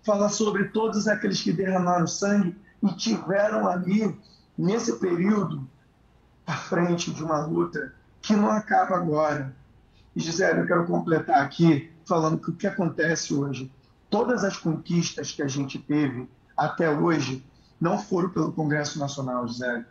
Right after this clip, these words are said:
foram pelo S T F. Todas elas, ca-, casamento, doação de sangue e a equiparação ao crime de racismo, à L G B T fobia. Gisele, agora nos Estados Unidos a gente acabou de ter uma lei revogada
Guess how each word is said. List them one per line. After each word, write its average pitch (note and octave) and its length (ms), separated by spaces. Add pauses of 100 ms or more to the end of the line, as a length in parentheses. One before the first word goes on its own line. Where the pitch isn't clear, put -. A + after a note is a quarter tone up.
(360)
foram G#3+ 420
pelo F3 220
S D#3 300
T E3 60
F. C3 520 (300)
Todas G#3 580
elas, C#3+ 460
ca-, E3+ 420
casamento, D3+ 880 (320)
doação D#3+ 460
de - 60
sangue D#3+ 520 (280)
e F#3 100
a G3+ 100
equiparação F3 760
ao D3+ 140
crime F3+ 260
de D3+ 140
racismo, E3+ 680 (320)
à D#3+ 100
L D#3+ 140
G E3 140
B D#3+ 160
T D#3 80
fobia. C3+ 580 (720)
Gisele, D#3 800 (560)
agora E3 360
nos E3 120
Estados D#3+ 360
Unidos D#3+ 300
a D#3 60
gente D#3+ 160
acabou D#3 480
de E3+ 140
ter D3+ 540
uma D#3 200
lei D3 260
revogada C#3+ 840